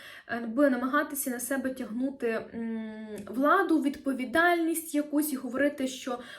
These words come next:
ось я лідер, хтось буде говорити: "Ні, я лідер".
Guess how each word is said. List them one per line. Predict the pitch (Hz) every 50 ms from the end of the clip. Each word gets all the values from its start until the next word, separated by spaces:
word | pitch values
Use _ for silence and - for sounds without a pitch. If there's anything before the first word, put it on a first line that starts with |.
| -
ось | - 254 262 262 - 240
я | 302 330 359 359
лідер, | 311 302 311 311 285 - 285 285 277
хтось | - - 262 226
буде | 220 214 240 240
говорити: | 247 247 240 254 262 262 240
"Ні, | 247 262 294 285 262 226
я | 240 311 339 359 349 330 320
лідер". | 302 302 294 277 240 262 262